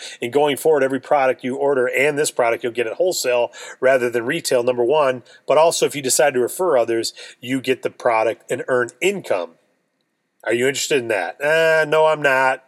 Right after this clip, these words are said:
Or, "Yes, I am." If they say, "No, I'm not," then I say, "Okay, no problem. We'll sign you up as a customer. And by the way, we've got a three for free program."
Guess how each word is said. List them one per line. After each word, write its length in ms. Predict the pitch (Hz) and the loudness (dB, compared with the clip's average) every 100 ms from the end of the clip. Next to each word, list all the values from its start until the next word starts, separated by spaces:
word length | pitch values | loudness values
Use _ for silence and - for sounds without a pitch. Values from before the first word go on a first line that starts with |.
| _ | _
Or, 120 | 127 123 | -2 2
"Yes, 240 | 127 - | 0 0
I 60 | 139 | 0
am." 340 | 165 123 85 _ - - - | 0 -2 -6 _ -20 -20 -8
If 100 | - | -2
they 100 | 151 | 0
say, 240 | - 180 | 2 2
"No, 180 | 170 175 | 4 4
I'm 140 | 165 | 4
not," 260 | 185 214 170 | 4 2 2
then 100 | 139 | 0
I 60 | |
say, 140 | 135 160 | 2 2
"Okay, 180 | 151 175 | 2 0
no 140 | 165 | 0
problem. 300 | - 170 165 | 2 0 2
We'll 100 | 160 | -2
sign 260 | - 160 151 | -2 -2 0
you 60 | |
up 80 | 143 | -4
as 80 | 127 | -4
a 60 | |
customer. 600 | 117 185 - 131 117 120 - - - - | -4 -4 -4 -4 -4 -4 -8 -20 -16 -8
And 140 | 127 | 2
by 140 | 160 | 2
the 100 | 165 | 4
way, 360 | 160 180 175 135 | 2 4 4 2
we've 200 | 127 139 | -2 0
got 160 | 165 147 | 2 0
a 60 | |
three 280 | - 151 175 | -2 -2 -2
for 160 | - 170 | 0 -2
free 220 | 196 202 | -2 -4
program." 560 | - 151 120 110 87 | 0 0 0 -4 -4